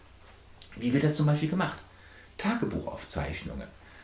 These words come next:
werden gemacht. In einer Einzeltherapie versucht jetzt der Therapeut mit dem Patienten, die Hintergründe seiner Gefühlsausbrüche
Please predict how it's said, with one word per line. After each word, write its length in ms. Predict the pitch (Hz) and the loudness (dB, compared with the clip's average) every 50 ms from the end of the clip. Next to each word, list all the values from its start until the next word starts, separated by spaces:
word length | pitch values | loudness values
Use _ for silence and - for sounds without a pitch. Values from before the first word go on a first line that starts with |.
| - - - - - | -20 -20 -16 -8 -4
werden 240 | - - - 98 | -4 -4 -2 -4
gemacht. 240 | 90 82 - - - | -6 -6 -8 -8 -6
In 120 | - 202 196 | -4 -2 0
einer 200 | 113 240 - - | 2 2 2 2
Einzeltherapie 720 | 101 160 185 196 196 190 - 160 151 147 147 - 165 160 | 2 2 2 2 2 2 2 2 2 2 0 0 0 0
versucht 380 | 151 - - - 147 156 151 - | 2 0 0 0 0 -2 -2 -2
jetzt 240 | - - - - | -4 -4 -4 -2
der 280 | - 104 95 95 - - - | -2 0 0 0 -4 -6 -6
Therapeut 540 | - 101 95 90 85 - - - 98 95 - | -4 -2 -2 -2 -2 0 2 2 2 4 2
mit 80 | 95 | 2
dem 120 | - 98 - | 0 0 0
Patienten, 960 | - 98 - - - - - - 82 80 78 78 208 - - - 87 85 | -2 -4 -4 -4 -6 -6 -4 0 2 2 4 4 2 -2 -2 0 0 0
die 100 | - - | 2 0
Hintergründe 800 | - - - 196 233 233 - 160 - - - - 101 92 90 95 | 0 4 6 6 6 8 6 4 2 2 2 2 2 4 4 4
seiner 320 | 92 85 78 78 78 80 87 | 2 2 2 0 -2 -2 -4
Gefühlsausbrüche 1400 | - - 82 - - 123 - - - - - - - 85 87 90 85 - - - 98 95 95 - 90 85 85 | -4 -6 -4 0 0 0 0 0 -4 -10 -12 -6 -4 -2 -2 -2 -4 -6 -4 0 0 2 2 2 0 -2 -2